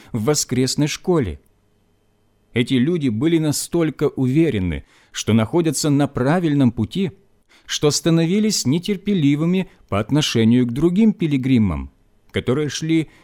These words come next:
не так быстро. Они получили только одностороннее Евангелие и были совершенно довольны этим. Считая себя самыми правильными людьми,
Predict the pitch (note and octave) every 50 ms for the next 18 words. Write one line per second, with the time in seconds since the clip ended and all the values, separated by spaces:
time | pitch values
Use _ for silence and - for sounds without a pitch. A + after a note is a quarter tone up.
0 | _ _ - A#2+ D3+ D#3+ D#3 - F3+ F3 C#3+ A2+ G2+ G2 G#2 B2 C#3+ A#2+ - -
1 | - - - C#2+ B1+ - _ _ _ _ _ _ _ _ _ _ _ _ _ _
2 | _ _ _ _ _ _ _ _ _ _ _ - F#2 G#2 D3 F3+ F3 - D3 C#3+
3 | C#3+ B2+ - - E3+ E3+ D#3+ D3+ C3 - - C#3+ C#3+ C3+ - - C#3+ C3+ - -
4 | - - _ _ _ _ - C3+ B2+ B2 C#3+ C#3+ C3 - - - C#3 C3+ C3 D3
5 | D3+ D3 D3 C3+ B2 A#2+ A2+ G#2+ G2 F#2+ G#2 A2 A2+ A#2+ B2+ B2 A2+ G#2 F#2+ F2
6 | E2 D#2 C#2+ C#2 - _ _ _ _ _ _ _ _ - F#3+ F3+ E3 C3+ B2 D3+
7 | G3+ A3+ G#3+ A3+ G#3+ - - G3 F3+ E3 D3 B2+ - - - - B2+ C3+ D#3 D3+
8 | D3 D3 D3 D3 C#3+ - - _ _ _ _ _ - F2+ C3 C3 C3+ B2 A#2 B2+
9 | A#2+ A2+ G#2 F2+ F2 - - - A2 F#2 - - D#2 C#2 C2+ _ _ _ _ _
10 | _ _ _ _ _ _ _ _ _ _ _ _ _ _ _ _ _ - - -
11 | - D#3 F#3+ - A3+ A#3 A#3 A3 F#3 - - - D3 C#3+ F3+ G3 G3 F#3 - _
12 | _ _ _ - - - - D#3+ F3 G3+ G3+ F#3+ E3 D#3 C#3+ C3 - - C3 C3
13 | D3 E3 F3+ F3 D#3 C3+ B2 B2 B2 A2+ A2+ A2 G2+ F#2+ F2+ F2+ G2+ A#2+ D#3 E3
14 | E3